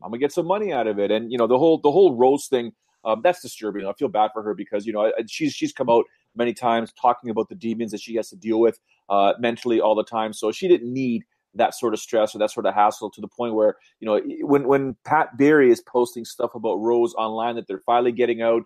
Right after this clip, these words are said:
uh, Rose is, you know, smiling, having a good time. That's good to see. But, you know, there was a lot of people, like you said, Sean, that were affected,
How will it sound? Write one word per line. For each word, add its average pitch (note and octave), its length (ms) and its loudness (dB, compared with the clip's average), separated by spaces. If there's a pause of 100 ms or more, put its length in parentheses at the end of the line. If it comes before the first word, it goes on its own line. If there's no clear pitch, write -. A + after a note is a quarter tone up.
(300)
uh, G2+ 120 0
Rose A#2+ 360 4
is, A2+ 180 -8
you A#2 60 -8
know, G#2+ 60 -6
smiling, B2 440 -2
having A#2 300 2
a A#2+ 40 -4
good A#2 160 -2
time. A#2+ 320 -4
That's C#3 280 0
good C#3 240 -4
to A2+ 80 -8
see. A2+ 420 -6
But, G#2 160 2 (360)
you C#3 40 -10
know, B2+ 80 -4
there A3 120 2
was D4 100 0
a C#4 60 -2
lot B3+ 220 2
of B3+ 80 -2
people, C4 280 -4
like G3 160 -2
you F#3 40 -10
said, B3 280 -4
Sean, B2 260 -4
that B2 140 2
were B2+ 160 4
affected, C3+ 580 0